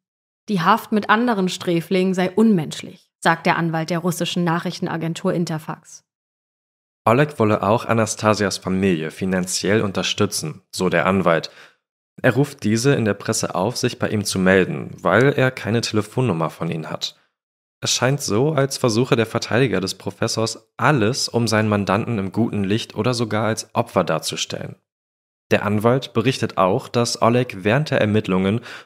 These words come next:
Speaker 2: versucht habe, Suizid zu begehen. Das konnte aber verhindert werden.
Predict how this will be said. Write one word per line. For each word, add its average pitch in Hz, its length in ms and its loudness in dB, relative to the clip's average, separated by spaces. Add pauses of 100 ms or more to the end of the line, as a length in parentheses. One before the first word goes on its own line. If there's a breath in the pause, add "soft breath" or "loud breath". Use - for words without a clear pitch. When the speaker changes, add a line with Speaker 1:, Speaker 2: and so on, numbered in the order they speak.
(100)
Speaker 2:
versucht 123 460 -2
habe, 123 320 2
Suizid 101 600 -2
zu 82 140 -4
begehen. 76 460 -4 (560 soft breath)
Das 101 320 0
konnte 113 380 0
aber 104 180 2
verhindert 98 500 -2
werden. - 380 -10